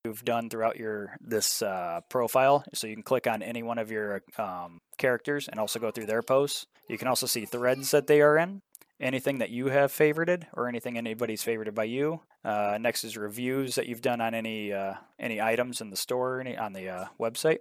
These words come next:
And then you can also visit your private messages as well, uh, P M anything.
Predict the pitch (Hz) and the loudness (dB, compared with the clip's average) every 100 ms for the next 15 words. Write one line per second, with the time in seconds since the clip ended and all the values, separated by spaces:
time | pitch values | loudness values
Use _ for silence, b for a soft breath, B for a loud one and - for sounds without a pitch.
0 | - _ - - 127 120 117 131 123 120 | -2 _ -12 -6 -2 -2 -2 2 2 0
1 | 107 110 - - 98 95 - 95 87 87 | -4 -6 -10 -6 -4 -4 -6 -10 -10 -12
2 | 90 92 95 101 92 90 90 92 - 87 | -12 -10 -8 -8 -6 -4 -6 -8 -10 -14
3 | 85 87 90 101 | -14 -16 -14 -16